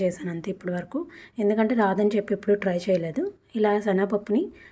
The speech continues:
కుక్కర్లో పెట్టి ఫోర్ విజిల్స్ వచ్చాక ఆఫ్ చేసుకున్నాము. ఇలా మెత్తగా అయిన తర్వాత,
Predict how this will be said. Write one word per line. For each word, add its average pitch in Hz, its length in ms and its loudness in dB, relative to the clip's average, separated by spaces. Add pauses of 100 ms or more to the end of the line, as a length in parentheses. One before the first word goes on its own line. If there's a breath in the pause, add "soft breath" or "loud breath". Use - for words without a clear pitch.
(160 loud breath)
కుక్కర్లో 208 400 4
పెట్టి 190 260 -2
ఫోర్ 190 260 4
విజిల్స్ 190 300 0
వచ్చాక 180 280 -10 (120)
ఆఫ్ - 160 -10
చేసుకున్నాము. 180 500 -4 (200)
ఇలా 190 200 0
మెత్తగా 185 400 0
అయిన 180 280 0
తర్వాత, 165 280 -8